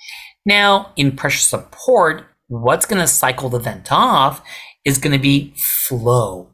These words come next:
So we don't put in inspiratory time here. So what happens, it's the pressure support mode. It's a percent of inspiratory flow. So when someone's taking a breath in, flow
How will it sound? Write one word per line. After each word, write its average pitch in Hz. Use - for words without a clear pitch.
So -
we 117
don't 214
put 196
in 185
inspiratory 131
time 240
here. 110
So -
what 156
happens, 220
it's 139
the 135
pressure 135
support 117
mode. 139
It's -
a 180
percent 165
of -
inspiratory 113
flow. 117
So -
when 160
someone's 233
taking 160
a 123
breath 107
in, 208
flow 226